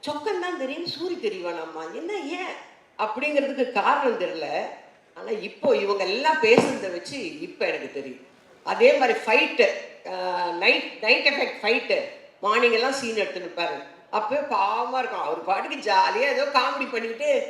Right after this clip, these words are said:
அப்படியே ஓடி நின்றவரை புழிஞ்சிட்டாங்க, எல்லாமே புழிஞ்சாங்க. அது நல்லா தெரிஞ்சது எனக்கு,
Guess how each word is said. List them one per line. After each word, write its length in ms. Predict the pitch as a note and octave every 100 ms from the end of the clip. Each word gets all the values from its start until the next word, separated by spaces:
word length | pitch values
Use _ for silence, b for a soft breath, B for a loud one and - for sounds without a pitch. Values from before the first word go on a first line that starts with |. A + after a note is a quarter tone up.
| - -
அப்படியே 320 | G3 G#3 B3
ஓடி 340 | C#4+ A#3 C#4 C#4
நின்றவரை 520 | B3 A3+ A3 A3 G#3 G3+ - - - - _ _
புழிஞ்சிட்டாங்க, 800 | - D#4+ E4 F#4+ F#4 G4 F#4+ C4 A3+ - - - _
எல்லாமே 480 | A3 A#3+ C4 C#4 D#4
புழிஞ்சாங்க. 540 | F4 F#4 - C#4+ C#4+ C#4+
அது 220 | - C#4
நல்லா 340 | F#4 - B4 A#4 C4+
தெரிஞ்சது 480 | D4 C#4+ D4+ D4
எனக்கு, 320 | C#4+ A#3 -